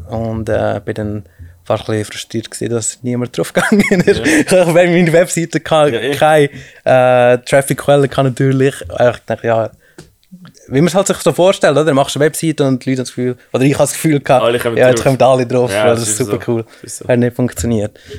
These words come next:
Speaker 1: Auf jeden Fall habe ich auch auf Social Media dann, äh, angefangen, Fitness-Content zu posten.
Speaker 2: Mhm.
Speaker 1: Und ja, als ich dann auch in die Schweiz gekommen bin, habe ich die erste Anfrage bekommen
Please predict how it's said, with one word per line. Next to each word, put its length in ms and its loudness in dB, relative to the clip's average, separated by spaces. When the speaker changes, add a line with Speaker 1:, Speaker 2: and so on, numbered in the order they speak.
Speaker 1:
Auf 180 -6
jeden 200 2
Fall 540 2
habe 320 0
ich 100 -6
auch 240 0
auf 140 -8
Social 360 -4
Media 480 -2
dann, 400 -2
äh, 40 -2
angefangen, 720 -2
Fitness-Content 800 -6
zu 160 -4
posten. 580 -4
Speaker 2:
Mhm. 120 -12
Speaker 1:
Und 680 -2
ja, 180 -4
als 220 0
ich 80 -6
dann 140 -4
auch 100 -2
in 60 -6
die 80 -14
Schweiz 280 -8
gekommen 220 -4
bin, 200 -2
habe 120 -2
ich 60 -4
die 80 -4
erste 240 -2
Anfrage 500 2
bekommen 300 0